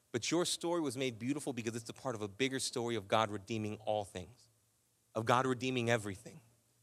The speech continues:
It's a story that humanity is plunged into because of our role in it, of introducing sin into God's perfect creation on, in earth, but, but at the same time, it's,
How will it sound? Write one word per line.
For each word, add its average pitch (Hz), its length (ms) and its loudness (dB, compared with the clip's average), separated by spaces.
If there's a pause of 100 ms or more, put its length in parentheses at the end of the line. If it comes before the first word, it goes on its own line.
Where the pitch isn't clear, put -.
(260)
It's 131 160 0
a 139 60 0
story 196 540 2
that 151 120 0
humanity 180 640 2
is 139 120 2
plunged 180 500 0
into 180 280 0
because 156 300 -2
of 135 100 0
our 143 160 8
role 160 460 6
in 180 160 0
it, 185 200 0 (200)
of 127 80 0
introducing 156 720 0
sin 180 500 2 (280)
into 165 460 0
God's 143 280 4
perfect 165 460 6
creation 151 720 0
on, 117 280 6 (280)
in 120 180 -2 (120)
earth, 185 280 6
but, 151 220 6
but 143 80 6
at 147 100 4
the 139 80 -4
same 190 360 2
time, 165 360 0
it's, - 160 -8